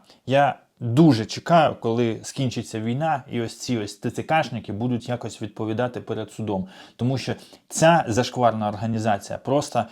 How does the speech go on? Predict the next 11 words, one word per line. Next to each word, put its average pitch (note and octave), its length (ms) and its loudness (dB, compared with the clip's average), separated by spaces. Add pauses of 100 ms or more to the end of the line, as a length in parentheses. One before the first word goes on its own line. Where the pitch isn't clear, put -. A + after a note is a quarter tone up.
(300)
я, B2 320 2 (340)
це C3 220 -2
нові C3 520 2
беркутівці, A2 760 0
отам G#2 260 -6
дві G#2 140 -6
тисячі A2+ 280 -8
чотирнадцятого A2+ 680 -2
року, - 340 -6
ось, - 320 -12
е, G#2 260 -4